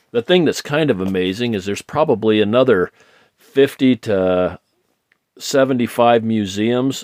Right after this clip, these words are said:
that we have been to or places that we've been to that I have not been able to get a podcast at for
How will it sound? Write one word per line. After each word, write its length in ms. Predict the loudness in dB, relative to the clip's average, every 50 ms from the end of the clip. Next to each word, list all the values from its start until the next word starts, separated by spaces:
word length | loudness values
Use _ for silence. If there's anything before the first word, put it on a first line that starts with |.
| -16
that 360 | -8 -2 0 0 0 0 -2 -2
we 220 | -2 -2 0 0
have 200 | 0 -2 -4 -2
been 240 | -2 0 0 0 -2
to 380 | -2 0 2 4 4 4 2 -2
or 160 | -4 -8 -8
places 520 | -6 -2 0 2 2 2 0 -2 -4 -4
that 120 | -4 -6 -4
we've 220 | -4 -6 -6 -4
been 240 | -4 -6 -6 -6 -8
to 260 | -8 -6 -4 -2 -2
that 160 | 0 0 0
I 120 | 0 0 -2
have 200 | -2 -4 -4 -2
not 260 | 0 0 0 0 -2
been 140 | -2 -2 0
able 280 | 0 -2 -2 -4 -6
to 500 | -8 -8 -8 -4 -2 -2 0 -2 -2 -4 _ _ _ _ _ -20 -16 -16 -14 -6
get 220 | 0 2 4 4 4
a 40 | 2
podcast 800 | 0 -2 -2 -2 -2 -4 -6 -8 -6 -6 -4 -6 -6 -6 -8 -6
at 280 | -4 -4 -4 -6 -6
for 680 | -10 -10 -6 -4 -2 0 0 2 0 0 0 -2 -6